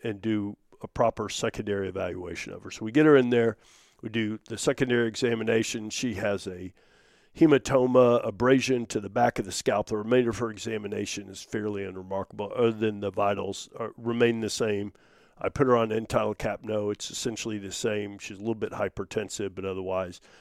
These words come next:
Her neurologic examination throughout the secondary evaluation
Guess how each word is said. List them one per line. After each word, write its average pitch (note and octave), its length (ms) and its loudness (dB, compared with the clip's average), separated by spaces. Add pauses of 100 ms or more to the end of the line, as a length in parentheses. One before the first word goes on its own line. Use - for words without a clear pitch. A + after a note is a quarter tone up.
(160)
Her A#2+ 120 -2
neurologic C3 600 6
examination A#2+ 920 0 (140)
throughout G#2+ 400 0
the A#2 80 -10
secondary C3+ 580 0
evaluation D3+ 720 -2